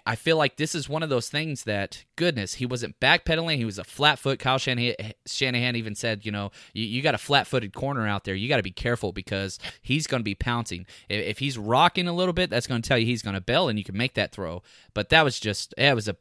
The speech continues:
one hundred percent bad choice. A lot of the best throws, um, that Jimmy Garoppolo made were drops. And so <laughs> that's kind of the thing, you know, or taken back on penalties.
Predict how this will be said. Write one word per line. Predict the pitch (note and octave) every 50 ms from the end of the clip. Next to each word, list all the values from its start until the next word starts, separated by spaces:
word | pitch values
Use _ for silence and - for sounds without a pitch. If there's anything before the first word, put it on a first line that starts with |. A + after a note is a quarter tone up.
| _ _
one | - F#2+ A2+ B2 D3 D#3 D3+
hundred | D3 C#3+ B2+
percent | - B2 - B2+ A2 F2 - _
bad | - A2 A2 G#2+ G#2
choice. | - - G2 F2 F#2+ - - - - - - - - -
A | - A2
lot | A2 A2 G#2+ A#2 C#3 G3 C4 A3+
of | D#3 B2+
the | A#2+ A2
best | G#2 G2 G2 - - E3 B3 C#4 - -
throws, | - A#2+ G#2 F#2 F#2+ F#2+ G2+ - - - - - - _
um, | - G#2 G#2+ A2 A2 G#2+ G#2+ G#2+
that | B2 A#2+ G#2
Jimmy | - - B2+ B2 A#2+
Garoppolo | G#2 - A2 A2+ A2 - - F#2+ F#2+ G2
made | A2+ E3+ A#3+ B3 E3 C3 C3 C3 - - - - _
were | - G2+ A2 A2+ A2 G#2
drops. | G2 - - D#3+ E3+ A2+ - - - - - _ _ _ -
And | - G#2+ A2 A2
so | G#2+ - - D#3 D3+ - - D#3 A2+ - - -
<laughs> | -
that's | - B2 C#3+ D#3+ -
kind | - - E3 D#3+
of | C#3+ A2+
the | G#2 G2
thing, | - C#3+ D3 C3+ G#2+ F#2+ - - - - -
you | G#2+ G#2+
know, | G#2+ G#2 G#2 G2+ G2 -
or | B2 B2 A#2+ A#2 G#2+ G#2 - _
taken | - - D3 - C#3+ B2+
back | - C3 C3 C3+ - -
on | G2+ G2
penalties. | - - B2 D3 D#3 C3 G2+ F#2+ F2+ F2+ - - -